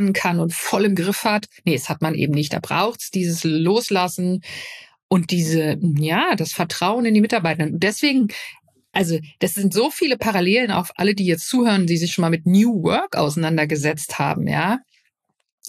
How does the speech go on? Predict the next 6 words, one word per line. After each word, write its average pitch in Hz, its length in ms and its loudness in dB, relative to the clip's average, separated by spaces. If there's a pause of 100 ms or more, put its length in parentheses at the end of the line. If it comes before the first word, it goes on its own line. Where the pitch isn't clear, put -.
(260)
Den 185 160 4
Mitarbeitenden, 196 1120 2 (480)
äh, 156 380 0 (1200)
schulen 285 500 2
und 196 180 2
empowern 196 560 0